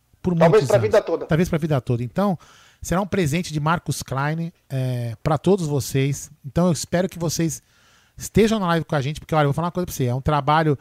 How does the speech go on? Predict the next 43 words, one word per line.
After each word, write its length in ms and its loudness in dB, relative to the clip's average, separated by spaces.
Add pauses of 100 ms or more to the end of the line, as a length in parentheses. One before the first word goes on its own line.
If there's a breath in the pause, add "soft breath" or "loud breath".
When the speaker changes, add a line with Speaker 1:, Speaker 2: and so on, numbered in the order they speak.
(580 soft breath)
Speaker 1:
que 120 -8
o 40 -8
Klein, 560 -2
é, 220 -6
tá 140 -6
fazendo 340 -4
com 100 -6
muito 240 -4
carinho. 600 -4 (140)
Eu, 180 4
eu, 200 2
eu 300 2
e 40 0
o 40 -2
Nery 300 -2
vamos 260 -6
ter 120 -4
que 80 -14
ir 20 -8
na 100 -6
quarta-feira, 600 -4 (440 soft breath)
porque 220 -2
esse 180 -2
cara, 360 -2
ele 140 -4
me 120 -2
liga 200 -4
de 100 -4
quinze 320 -4
em 60 -2
quinze 280 -4
minutos, 580 0
que 120 -12
quer, 440 -4 (520 soft breath)
é, 220 -4
fica 200 -6
me 80 0
perturbando. 680 0
Então, 220 -4
assim, 260 -4
eu 120 0
tenho, 260 -2
eu, 220 2